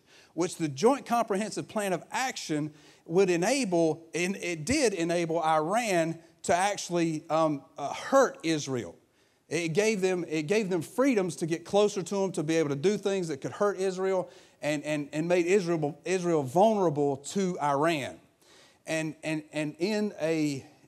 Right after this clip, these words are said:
uh, news article in Newsweek, July twenty-fourth, twenty twenty, this is Newsweek, they said this, uh, the, about this party's platform, they said they turned all support from being pro-Israel to being pro-Islamic Republic of Iran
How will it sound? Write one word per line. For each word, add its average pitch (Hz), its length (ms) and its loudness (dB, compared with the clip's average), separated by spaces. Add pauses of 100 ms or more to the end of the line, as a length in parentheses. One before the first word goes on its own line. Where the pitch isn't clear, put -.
(120)
uh, 135 180 -2
news 214 320 4
article 175 380 4
in 156 220 -2
Newsweek, 185 500 0
July 185 340 2
twenty-fourth, 180 600 -2
twenty 190 260 -2
twenty, 151 360 -4 (460)
this 127 180 -6
is 165 100 -4
Newsweek, 165 540 0
they 147 120 0
said 190 280 0
this, 135 340 -4 (420)
uh, 139 280 4 (140)
the, - 280 -10 (200)
about 165 400 2
this 196 160 0
party's 185 360 2
platform, 135 760 0 (100)
they - 120 0
said 180 260 0
they 170 140 0
turned 226 480 -2
all 220 340 2
support 202 560 0
from 160 200 -6
being 160 240 2
pro-Israel 165 1000 0 (340)
to 165 120 0
being 156 320 4
pro-Islamic 190 960 4
Republic 170 580 0
of 156 100 2
Iran 135 540 0